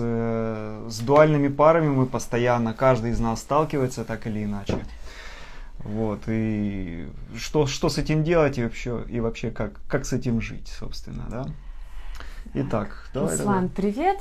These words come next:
Speaker 2: Да,
Speaker 1: Мгм.
Speaker 2: да. Вот, смотрите, почему вообще родилась, э, ещё идея этого эфира, потому что сейчас очень многие люди про-, проходят такие очень непростые перемены,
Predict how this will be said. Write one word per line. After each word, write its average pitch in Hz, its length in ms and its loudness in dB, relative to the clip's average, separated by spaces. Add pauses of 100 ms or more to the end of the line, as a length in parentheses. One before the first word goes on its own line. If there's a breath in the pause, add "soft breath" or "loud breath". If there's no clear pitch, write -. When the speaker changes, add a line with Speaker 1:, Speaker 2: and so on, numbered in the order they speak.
(220)
Speaker 2:
Да, 240 380 4
Speaker 1:
Мгм. 240 140 0 (360)
Speaker 2:
да. 190 340 2 (800 loud breath)
Вот, 214 400 6
смотрите, 254 540 0
почему 240 600 0
вообще 214 460 0
родилась, 202 540 2 (300)
э, 185 440 -2
ещё 185 560 0
идея 196 400 0
этого 190 440 -2
эфира, 302 520 0
потому 214 360 -2
что 190 560 2 (100)
сейчас 240 520 0
очень 196 340 -2
многие 180 340 -4
люди 208 240 -2
про-, 208 280 -4
проходят 190 580 -2 (180)
такие 185 400 -2
очень 175 360 -4
непростые 190 680 0
перемены, 233 680 -2